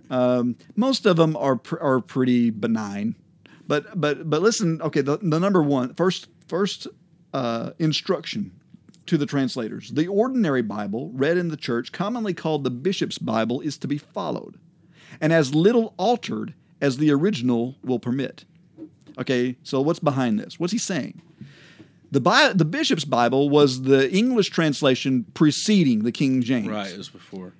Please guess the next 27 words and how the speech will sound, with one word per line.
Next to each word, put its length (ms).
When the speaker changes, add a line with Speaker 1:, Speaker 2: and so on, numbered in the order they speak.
Speaker 1:
Now, 200
there 160
was 240
the 80
Great 280
Bible 320
prior 280
to 160
it. 280
Speaker 2:
Yeah. 220
Speaker 1:
There 120
was 120
the 80
Matthew's 400
Bible 380
prior 320
to 80
it. 340
There 180
was 320
the 60
Tyndale 400
Bible 320
prior 400
to 80
it. 400
So 500